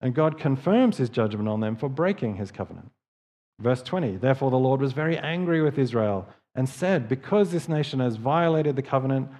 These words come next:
I ordained for their ancestors and has not listened to me, I will no longer drive out, um, before them any of the nations Joshua left when he died.'"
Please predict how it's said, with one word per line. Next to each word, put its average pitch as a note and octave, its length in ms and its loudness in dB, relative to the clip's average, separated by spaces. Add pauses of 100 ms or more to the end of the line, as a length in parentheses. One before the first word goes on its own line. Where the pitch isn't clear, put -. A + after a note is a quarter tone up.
(300)
I G#2 360 0
ordained B2 640 -4
for - 80 -8
their A#2 180 -2
ancestors B2 600 -4 (140)
and G#2 120 -6
has F#2 100 -8
not C3+ 300 0
listened A2 300 -4
to G#2 80 -10
me, F#2+ 280 -10 (800)
I G2+ 100 -8
will G2 140 -4
no G2+ 300 -4
longer A2 260 -2
drive G#2+ 320 -2
out, A2 360 -2 (540)
um, G#2 560 -6 (240)
before C3+ 380 2
them A2 240 0
any B2+ 180 2
of B2 80 2
the A2+ 100 -2
nations G#2 440 -6
Joshua A2+ 380 -4
left G2 360 -4 (100)
when G2+ 120 -8
he F#2+ 80 -8
died.'" F2+ 400 -12